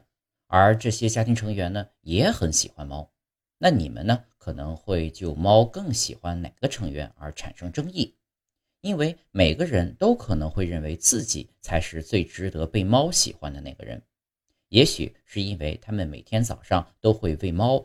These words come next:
或清理猫砂盆，或者呢，是闲暇时候零食投喂。那么问题来了，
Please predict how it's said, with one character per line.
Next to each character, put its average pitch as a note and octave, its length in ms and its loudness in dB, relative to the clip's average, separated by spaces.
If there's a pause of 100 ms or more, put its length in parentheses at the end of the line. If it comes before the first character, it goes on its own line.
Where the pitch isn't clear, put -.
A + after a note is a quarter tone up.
(120)
或 D2 240 0
清 G2 260 -8
理 F2 140 -8
猫 G#2 180 -2
砂 A#2+ 180 -4
盆， D#2+ 380 4 (380)
或 A#3 140 8
者 - 140 0
呢， D#2+ 260 -8
是 E2+ 200 -4
闲 F2 300 -2
暇 G2+ 180 0
时 F#2 200 -8
候 - 260 2 (120)
零 E2+ 220 -2
食 G#2 220 -8
投 - 200 -6
喂。 D#3+ 220 -6 (760)
那 C3+ 100 4
么 C3 100 8
问 B2 160 2
题 A2 140 -2
来 E2+ 220 -2
了， G#2 180 -8